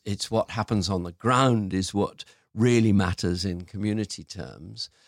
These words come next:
But it's not just the people who live in them. It adds to the stress of the people who walk around areas with high buildings as well. They feel less, you know, that it's less of a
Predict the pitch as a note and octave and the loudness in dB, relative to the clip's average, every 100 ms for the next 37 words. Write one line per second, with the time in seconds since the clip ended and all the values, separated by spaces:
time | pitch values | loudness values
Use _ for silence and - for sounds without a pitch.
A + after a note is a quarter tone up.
0 | _ C#3 C3+ A#2 C3 C#3+ - C3+ - G2+ | _ 0 0 2 4 4 2 0 0 2
1 | A#2+ G#2+ A2+ A2 A2 C#3+ C#3 G2+ - C#2+ | 0 4 4 4 4 6 6 4 2 -2
2 | A2+ C#3 - _ _ - A#2+ B2+ A#2 - | -2 -2 -8 _ _ 0 2 4 2 0
3 | - A2 G2 - - A#2+ - G#2+ A2+ - | -2 -2 -2 0 0 0 0 -4 2 2
4 | A#2+ B2 B2 A2+ B2+ - A2+ A#2+ D3 D3+ | 4 4 4 4 2 2 4 6 6 6
5 | B2+ A2 - - _ - A#2+ A2+ G#2+ G2+ | 4 0 -4 -14 _ 0 4 4 2 2
6 | - G#2+ G2+ A2+ G#2 A2+ G#2+ A2 F#2+ A2+ | 2 0 2 0 2 2 2 0 0 -2
7 | A2 F3 A#2 E2+ G2 _ _ _ _ A#2 | 2 4 4 2 -8 _ _ _ _ 0
8 | A#2 - C3 A#2+ A#2+ B2+ A#2+ - - - | 0 2 2 4 2 2 0 -2 -2 -6
9 | A2+ A#2+ G2+ F#2+ A2+ A2+ - A2 B2 B2 | -4 0 0 0 0 -2 -2 -2 -2 0
10 | - G#2+ A2+ B2+ | -2 0 -2 -2